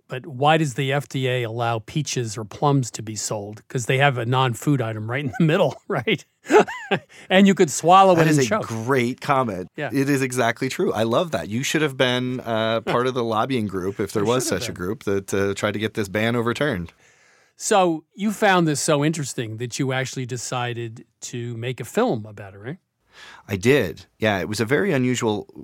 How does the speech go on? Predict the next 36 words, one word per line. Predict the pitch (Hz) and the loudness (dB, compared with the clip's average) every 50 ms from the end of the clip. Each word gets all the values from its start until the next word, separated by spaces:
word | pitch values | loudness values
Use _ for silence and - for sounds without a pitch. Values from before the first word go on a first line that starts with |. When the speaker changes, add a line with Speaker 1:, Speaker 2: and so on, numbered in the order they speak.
| - 50 - 76 - 82 | -20 -20 -20 -20 -14 -8
Speaker 2:
situation. | - - 131 - - 127 127 - 110 95 | -6 -6 -4 0 0 0 2 2 0 0
My | 104 107 | 0 0
wife | 104 104 127 147 190 185 - | 2 2 2 2 0 0 -2
is | 123 113 - | -4 -4 -4
from | - - - 110 104 101 98 95 - - | -4 -2 -2 0 0 0 -2 -4 -6 -6
Europe. | 101 98 92 85 85 101 - - _ | -4 -2 -2 -2 -4 -6 -8 -16 _
She's | - - - - - | -14 -12 -12 -10 -8
from | - 98 | -8 -6
Bulgaria. | 87 98 101 104 101 87 82 76 76 82 90 131 135 _ - - - - - - _ _ - | -4 -4 -4 -4 -4 -4 -4 -6 -6 -8 -8 -10 -12 _ -20 -20 -20 -20 -20 -20 _ _ -8
And | - 90 87 90 92 | -6 -4 -2 -2 0
where | 104 113 120 | 2 2 2
I | 123 120 | 2 2
was | 110 107 110 | 0 0 0
living | 107 117 131 131 127 120 110 | 0 2 2 2 0 -2 -4
previously | - - 120 117 107 101 - - - 85 90 | -2 -2 -2 -2 -2 -2 -4 -2 -2 -2 -2
in | 92 | -2
North | 90 92 92 90 - | -2 -2 -2 -4 -4
Carolina, | - 98 90 87 95 98 98 95 87 87 85 - - - - - - - _ - - - - | -2 -2 0 0 0 0 0 -2 -2 -4 -8 -10 -12 -20 -20 -20 -20 -20 _ -20 -20 -14 -8
you | 160 | -6
know, | 120 87 95 98 - | -4 -4 -4 -6 -8
there's | 90 101 - 82 123 110 | -12 -14 -8 -6 -4 0
not | 110 110 104 101 | 2 2 2 2
a | 104 | 2
lot | 107 104 | 0 0
of | 101 | 0
Bulgarians | 92 98 95 95 113 113 107 98 92 87 | 0 -2 0 2 2 2 2 0 -2 -4
there. | 80 78 76 80 95 110 | -4 -6 -4 -4 -4 -2
And | 104 92 92 | -2 -4 -2
so | - - 98 90 | -2 -2 -2 -2
we | 90 98 95 | -2 -2 -2
ran | 98 104 110 123 | -2 0 0 0
across | 127 - - 104 92 92 | 0 0 0 0 0 0
somebody | - - 95 90 87 87 90 | -2 -2 -2 -2 -4 -6 -6
who | 85 110 98 | -6 -6 -4
was, | 90 95 95 90 95 95 - - - - - - | -2 -2 -2 -2 -2 -4 -6 -6 -8 -8 -10 -10
uh, | 90 87 87 90 | -8 -8 -8 -8